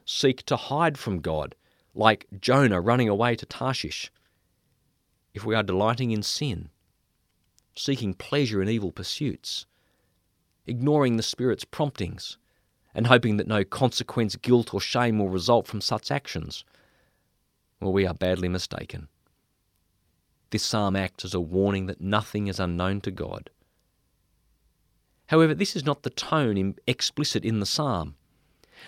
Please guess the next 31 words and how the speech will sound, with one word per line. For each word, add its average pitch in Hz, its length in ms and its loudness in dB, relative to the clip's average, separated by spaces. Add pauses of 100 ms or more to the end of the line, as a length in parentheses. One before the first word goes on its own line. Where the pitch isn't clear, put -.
The 139 60 2
psalmist 156 460 4
himself 143 480 2
is 143 220 0
rejoicing 135 880 2
in 123 200 2
the 127 120 4
omnipotence, 131 840 2
the 113 160 4
all-knowing, 120 760 4 (340)
and 143 300 4
the 139 160 6 (140)
omnipresence, 139 1000 2
the 120 280 2
ever-presentness 123 1040 2 (300)
of 117 180 2
the - 80 -2
Lord. 120 440 0 (1400)
The 123 100 4
reason 123 340 8
for 123 100 -4
such - 280 0
rejoicing 123 640 2
is 107 140 -4
because 110 320 -6
the - 140 -10
psalmist 123 600 2
knows 110 420 4
that - 120 -20
the 98 100 -2
Lord 120 540 4